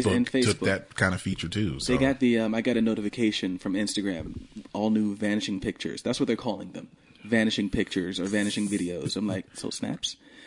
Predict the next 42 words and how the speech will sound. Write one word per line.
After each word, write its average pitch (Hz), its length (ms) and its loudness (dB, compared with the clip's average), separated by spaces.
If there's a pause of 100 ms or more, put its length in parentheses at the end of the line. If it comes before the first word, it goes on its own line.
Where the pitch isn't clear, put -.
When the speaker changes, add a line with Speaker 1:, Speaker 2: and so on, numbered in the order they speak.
(300)
Speaker 2:
But 120 160 2
you 135 100 4
can 151 100 4
find 123 260 6
us 151 140 2
on - 80 2
Speaker 1:
<laughs> - 20 0
Speaker 2:
Instagram 135 1120 0
<laughs> - 40 -20
at 131 160 2
By 120 140 2
the 123 100 0
Time 123 200 2
You 143 80 4
Hear 120 160 2
This, 113 280 0 (440)
spelled 156 320 6
with 139 220 2
the, 120 200 8
um, 98 300 -2
letter 143 180 2
U 104 260 2
because 127 640 -4 (1080)
Speaker 1:
we're - 220 -18
urban. - 400 -10 (760)
I 135 100 12
mean, 131 200 12
uh, 127 300 6
upstanding. 151 460 6
Sorry, - 280 10
Speaker 2:
Whoa. 110 220 10
Speaker 1:
I'm 131 60 6
sorry. 135 300 8
Speaker 2:
Trying 208 240 -2
to 202 60 2
get 214 100 6
Speaker 1:
Oh - 40 12
Speaker 2:
a - 20 6
Speaker 1:
my - 80 8
Speaker 2:
shot, 240 240 8
Speaker 1:
God. - 80 8
Speaker 2:
man. 254 320 8